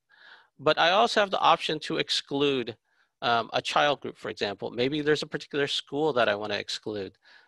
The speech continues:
that is, uh, different than the rest of my schools. So I can go down there and actually exclude a specific child group. So let's say I wanna exclude Washington High, for example.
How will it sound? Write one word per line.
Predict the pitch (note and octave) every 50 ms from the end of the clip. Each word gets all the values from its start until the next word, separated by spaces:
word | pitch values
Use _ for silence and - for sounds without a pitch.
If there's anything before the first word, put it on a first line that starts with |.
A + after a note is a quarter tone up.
| _ _ _ _ _ _ _ _ _ _ _ _ -
that | C#3 B2 B2 C3 B2 A#2+ -
is, | - C3+ B2 A#2+ C3+
uh, | B2+ B2 A#2 A2 G#2 G2+ _ _ _ - _ _ - C#3
different | C3+ D#3 D#3 - D#3 C3 A2+
than | - C3 A#2+
the | A#2+
rest | B2 B2 A#2+ - -
of | A2
my | G#2+ G2 G2
schools. | - - - - G2+ - - - - - - _ _ _ _ _ _ _ _ _ _ _ _ _ _ _ _
So | - - - B2
I | B2 B2+
can | A#2 A#2+
go | A#2 B2 A#2
down | A#2+ A2+ A2+ A2+
there | B2+ C#3 C#3+ C#3+ C#3+ D3 D3 C#3+ - _ _ _ _ _ _ _ _ _ _ _ _ _ _ _ _ _ _ _ _ _ _ _ _ _ _ _ _ -
and | - B2+ B2+ B2 B2 A#2+ A#2+ A#2 A2+ - -
actually | B2+ B2+ B2+ C3 - - - C3 -
exclude | - - - - - - D#3 D3+ D3+ D3+ D3 D3 C#3+ C#3 - _ _ _ _ _ _ _ _ _ _ _ _ _ - -
a | B2+ B2
specific | - - - - B2 - - A#2+ G#2 -
child | - - - E3 D#3 D#3 -
group. | - D3+ C#3+ C#3+ - - -
So | - - - E3 D#3+ D3+
let's | E3 E3+ E3 -
say | - - C#3
I | B2
wanna | A#2+ A#2 A#2 A#2 A2+
exclude | A2+ A2+ - - - - - A2+ A2+
Washington | A2 G#2+ G#2 G#2 - - _ - A#2+
High, | F#2+ - G#2+ G2 F#2+ F#2
for | - - G2+
example. | F#2 - G2+ F2+ F2 - - - - -